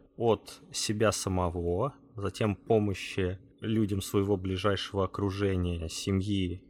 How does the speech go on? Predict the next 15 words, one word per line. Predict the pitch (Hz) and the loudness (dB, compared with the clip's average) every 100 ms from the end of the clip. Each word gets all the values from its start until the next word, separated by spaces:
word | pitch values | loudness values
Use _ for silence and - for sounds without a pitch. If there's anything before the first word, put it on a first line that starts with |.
| _ | _
и | 110 | -2
друзьям, | 92 90 85 95 110 165 180 - _ - | 0 0 -2 2 2 2 -2 -8 _ 0
затем | 101 104 - 113 98 | 4 4 4 2 4
принятие | - 107 107 104 - 104 95 - | 2 4 4 4 2 0 0 0
забот | 113 95 101 98 98 - | -4 0 2 2 0 0
соотечественников | - 92 - 135 165 170 - 156 156 - 143 - | 0 0 2 2 2 0 -2 0 -2 0 -4 -2
как | 135 - | -4 -2
своих | - 135 131 | 0 2 0
собственных, | - 139 135 - - 127 123 123 - - _ | 0 2 2 -2 -4 -2 -2 -6 -14 -20 _
то | 113 | 0
есть | 110 - - - - | 0 -2 -10 -12 -6
работа | - 107 104 104 - | 0 2 4 4 4
на | 98 98 | 4 4
благо | 104 101 92 95 90 | 4 4 4 0 0
государства, | 98 - 98 101 92 - - - 92 92 | -2 -6 2 4 6 2 -6 -2 -2 -2